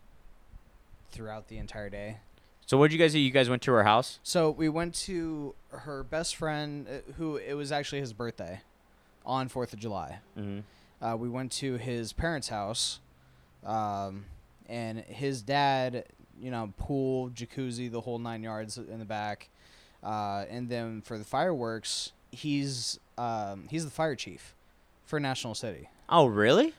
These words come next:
Speaker 1: So we got to go to the fire station and watch the fireworks from the firehouse.
Speaker 2: Oh, shit.
Speaker 1: Which they were, like,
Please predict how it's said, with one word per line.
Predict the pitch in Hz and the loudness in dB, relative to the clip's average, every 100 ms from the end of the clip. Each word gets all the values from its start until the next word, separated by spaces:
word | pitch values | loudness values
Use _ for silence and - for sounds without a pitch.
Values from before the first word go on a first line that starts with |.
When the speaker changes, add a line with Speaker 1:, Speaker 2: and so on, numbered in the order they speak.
| - | -8
Speaker 1:
So | - 156 135 | -2 2 2
we | 123 135 | 0 0
got | 139 135 | 0 0
to | |
go | 120 131 131 | -2 0 0
to | 127 139 123 | -2 -8 -6
the | 120 117 110 | -4 -4 -4
fire | 143 156 | -2 -2
station | 156 131 117 - 117 113 | -2 -4 -6 -6 -8 -8
and | 110 113 120 | -8 -8 -6
watch | 117 120 - | -2 -2 -2
the | 117 | -6
fireworks | 120 117 113 107 | -4 -2 -4 -8
from | - 123 117 | -8 -6 -6
the | 104 | -8
firehouse. | 98 107 92 90 - - _ _ - _ _ _ _ | -8 -6 -6 -10 -12 -12 _ _ -20 _ _ _ _
Speaker 2:
Oh, | - 175 | -8 -8
shit. | 170 - 226 311 | -8 -8 -6 -6
Speaker 1:
Which | 120 131 - | -4 -4 -2
they | 127 | -4
were, | 127 117 | -2 -2
like, | 110 | -4